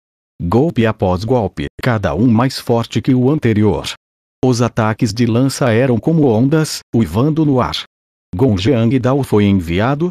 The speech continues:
cambaleando para trás um número de vezes sem conta, com seus braços lentamente ficando dormentes, enquanto Li Ming se tornava cada vez mais forte e seus ataques se tornavam cada vez mais brutais.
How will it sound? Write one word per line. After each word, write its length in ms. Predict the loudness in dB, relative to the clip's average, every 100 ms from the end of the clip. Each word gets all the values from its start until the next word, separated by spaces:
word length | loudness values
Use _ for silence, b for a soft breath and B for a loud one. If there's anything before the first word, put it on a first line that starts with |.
| 0
cambaleando 760 | 0 0 0 0 0 0 -2
para 220 | -2 -2
trás 400 | 0 0 0 0
um 80 | 2
número 380 | 4 2 2 -2
de 80 | -2
vezes 340 | -2 0 -2
sem 240 | 0 -2
conta, 380 | 0 0 -2 -2 -6 -2
com 160 | -2
seus 400 | -2 0 0 0
braços 480 | -2 -2 -2 -2 -2
lentamente 680 | 0 0 2 2 2 0 -2
ficando 460 | -4 -2 0 0 0
dormentes, 640 | 0 2 0 -2 -8 -12 -6 0
enquanto 500 | 0 0 -4 -4 -4
Li 200 | 0 2
Ming 240 | 2 0 -4
se 220 | -4 -4
tornava 600 | 0 0 0 0 0 -2
cada 260 | -2 -2 -2
vez 320 | 0 0 2
mais 240 | 0 0
forte 500 | -4 -4 -4 -4 -10 -4
e 80 | -4
seus 400 | -2 -4 -2 -2
ataques 480 | -2 -2 -2 -4 -6
se 180 | -6
tornavam 600 | -2 -2 0 0 0 0
cada 300 | 0 0 0
vez 320 | 0 0 0 2
mais 220 | 0 0
brutais. 640 | -2 -2 -2 -2 -4 -10